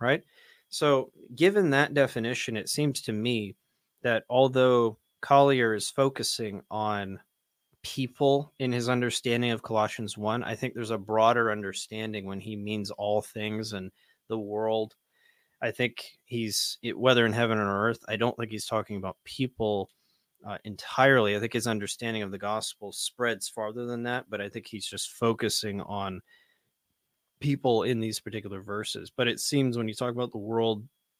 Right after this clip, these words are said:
and literally everything, it seems that there is a general,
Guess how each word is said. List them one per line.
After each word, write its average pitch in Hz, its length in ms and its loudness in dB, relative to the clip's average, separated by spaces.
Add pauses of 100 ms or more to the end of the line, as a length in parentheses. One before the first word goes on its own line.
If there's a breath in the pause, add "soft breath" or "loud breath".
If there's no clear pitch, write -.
(400)
and 143 200 2
literally 131 400 0
everything, 117 480 0
it - 160 -6
seems 113 300 0
that 101 140 -4
there 110 160 0
is 113 460 -2
a 110 120 -6
general, 113 680 0